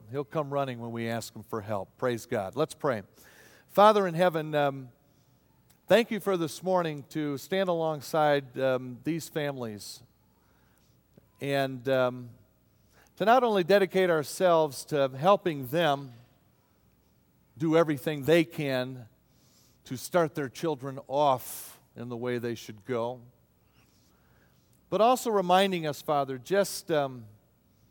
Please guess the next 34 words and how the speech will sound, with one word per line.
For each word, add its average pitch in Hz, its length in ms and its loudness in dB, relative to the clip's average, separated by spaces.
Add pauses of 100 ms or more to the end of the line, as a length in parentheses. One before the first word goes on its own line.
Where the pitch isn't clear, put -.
(460)
how 196 180 2
important 180 600 0
that 151 300 2
is, 104 840 -4
uh, 123 80 -8
with 143 180 -4
our 151 140 0
own 185 200 0
kids 175 420 -2
or 160 100 -4
any 202 160 -4
child 120 540 -4
that, 117 100 -8
that 123 220 -4
we 131 160 -8
meet, 127 540 -10 (1200)
to 180 160 0
allow 233 320 8
them 220 300 0
to 175 120 -6
see 185 600 -2
and 139 120 -8
to 160 120 -8
experience 185 760 -4
with 180 220 2
us 143 300 0
our 156 180 0
own 196 220 2
passion 160 520 -2
for 143 200 -8
you 180 380 2
and 156 120 -4
your 151 160 -2
word. 143 400 2